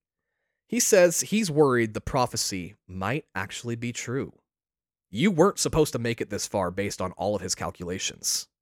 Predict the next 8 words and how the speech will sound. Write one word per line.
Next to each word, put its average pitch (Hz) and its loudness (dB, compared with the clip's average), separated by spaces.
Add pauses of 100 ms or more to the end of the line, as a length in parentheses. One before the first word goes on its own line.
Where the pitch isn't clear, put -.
(760)
So, 104 -2 (140)
he 104 -10
makes 107 -4
his 104 -4
try - -10 (160)
at - -4
stopping 127 -2
you. 52 -20